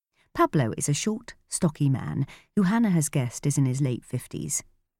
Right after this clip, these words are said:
with a thick head of curly, dark grey hair and a permanent smile on his rosy-cheeked face. He is a stark contrast to Alexander,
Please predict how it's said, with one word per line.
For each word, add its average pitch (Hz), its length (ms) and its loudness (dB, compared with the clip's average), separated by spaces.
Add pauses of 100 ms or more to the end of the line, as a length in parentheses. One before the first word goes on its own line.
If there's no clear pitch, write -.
with 151 100 2
a 143 60 4
thick 180 300 0
head 156 240 -2
of 127 160 -4
curly, 151 440 0
dark 139 440 0
grey 131 220 2
hair 139 420 0 (360)
and 180 80 8
a 170 40 6
permanent 175 460 4
smile 151 400 2
on 120 140 0
his 123 240 -2
rosy-cheeked 135 680 -2
face. - 480 0 (1000)
He 240 120 6
is 196 100 4
a 185 60 2
stark - 420 2
contrast - 840 0
to - 100 -2
Alexander, 123 720 0